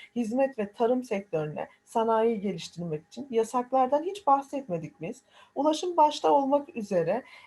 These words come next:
e, altyapı çalışmalarının fazlalaştırılması. Bu da var. Ama D şıkkında devletin yasaklamalar yapması, sınırlamalar yapması,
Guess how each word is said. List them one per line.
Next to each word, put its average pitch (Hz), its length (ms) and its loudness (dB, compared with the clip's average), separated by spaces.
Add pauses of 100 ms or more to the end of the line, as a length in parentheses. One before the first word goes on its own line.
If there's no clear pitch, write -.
e, 170 380 2
altyapı 277 460 0
çalışmalarının 233 840 2
fazlalaştırılması. 180 1120 -2
Bu 359 120 -2
da 233 180 4
var. 165 320 -2 (240)
Ama 320 340 2 (200)
D 247 280 4
şıkkında 214 640 -2
devletin 254 480 0
yasaklamalar 240 840 2
yapması, 202 540 -2
sınırlamalar 220 840 2
yapması, 208 560 -2